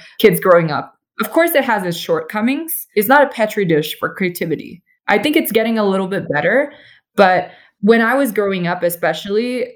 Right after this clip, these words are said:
there was a focus on math and science. It was very disciplined too. And I'm, I'm very thankful for that. I am. Because coming here to college, I had so much,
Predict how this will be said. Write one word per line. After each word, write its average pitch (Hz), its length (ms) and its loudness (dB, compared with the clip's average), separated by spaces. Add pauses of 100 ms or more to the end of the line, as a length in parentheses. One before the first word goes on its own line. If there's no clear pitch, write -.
(140)
there 185 200 2
was 196 180 2
a 196 60 0
focus 254 460 -2
on 196 160 0
math 170 220 -4
and 170 160 -4
science. 143 760 -8
It - 100 0
was 277 160 4
very 330 260 2
disciplined 202 580 0
too. 170 420 -2 (320)
And 240 160 4
I'm, 254 160 0
I'm 254 100 0
very 320 240 0
thankful 220 380 0
for 165 180 -2
that. 135 220 -2
I 170 80 -2 (100)
am. 165 200 -6
Because 220 280 0
coming 214 400 0
here 196 400 0
to 190 80 -8
college, 175 640 2
I 214 120 2
had 233 160 0
so 311 120 0
much, 269 220 -2